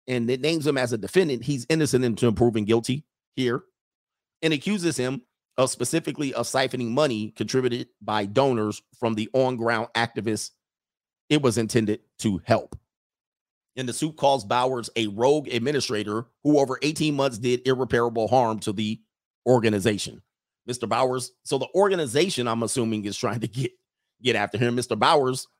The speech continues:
decided he could not let go of his personal piggy bank when more than three hundred movement leaders, as well as the B L M founder,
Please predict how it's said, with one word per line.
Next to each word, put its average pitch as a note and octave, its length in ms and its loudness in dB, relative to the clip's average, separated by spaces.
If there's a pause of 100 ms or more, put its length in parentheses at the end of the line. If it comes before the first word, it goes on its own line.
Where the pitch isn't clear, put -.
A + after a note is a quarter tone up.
(120)
decided C3+ 480 0
he A#2+ 160 -6
could B2 180 0
not C3+ 380 2
let B2 260 -2
go B2 400 2 (140)
of A#2+ 120 2
his A#2+ 140 -2
personal B2+ 400 0
piggy C#3 300 2
bank G#2+ 260 -4 (760)
when C#3 200 0
more D3 180 6
than C#3 160 0
three D#3+ 320 -2
hundred C#3 400 -2
movement C3+ 380 0
leaders, A#2+ 320 0
as A2 100 -4
well B2+ 160 2
as B2 80 -2
the A#2+ 80 -2
B B2+ 160 -2
L A#2+ 180 2
M A2+ 120 -2
founder, C3 420 2